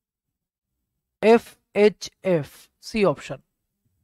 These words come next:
और उसके बाद में नेक्स्ट वाला जो क्वेश्चन है, बहुत सिंपल वाला है।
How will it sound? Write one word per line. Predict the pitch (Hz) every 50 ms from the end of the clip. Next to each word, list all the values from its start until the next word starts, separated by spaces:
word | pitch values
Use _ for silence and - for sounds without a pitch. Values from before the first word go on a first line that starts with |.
| _ _ _ _ _ _ - - -
और | 170 180
उसके | - - - 220
बाद | 180 180 180 185 180
में | 196 208 202
नेक्स्ट | 202 214 208 - -
वाला | 214 202 202 208
जो | 190 208 208 208 202 185 - _ _ _ _ _ _ _ _ _ -
क्वेश्चन | - 175 - - 208 208
है, | 208 208
बहुत | 180 196 208 -
सिंपल | - 208 185 185 180 202 202
वाला | 202 196 185 180 175
है। | 185 214